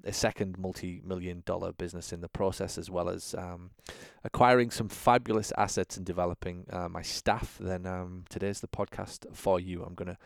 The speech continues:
talk to you about a subject that I've never, ever spoken about publicly, um,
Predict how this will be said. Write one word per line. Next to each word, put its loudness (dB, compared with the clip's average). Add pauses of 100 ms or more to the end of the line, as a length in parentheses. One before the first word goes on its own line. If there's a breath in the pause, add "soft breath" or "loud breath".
(360 loud breath)
talk 2
to -4
you 4
about 2
a -6
subject -2
that -2
I've 0
never, 0
ever 0
spoken -4
about 2
publicly, 0
um, -6